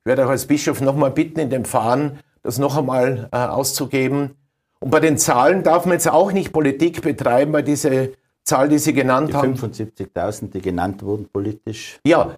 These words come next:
Speaker 1: das, das ist auch ein Politikum, da sind die ukrainischen Flüchtlinge alle mitgezählt.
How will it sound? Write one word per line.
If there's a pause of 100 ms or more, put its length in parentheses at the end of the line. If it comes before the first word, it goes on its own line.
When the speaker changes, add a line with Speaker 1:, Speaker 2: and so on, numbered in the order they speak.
Speaker 1:
das,
das
ist
auch
ein
Politikum,
da
sind
die
ukrainischen
Flüchtlinge
alle
mitgezählt.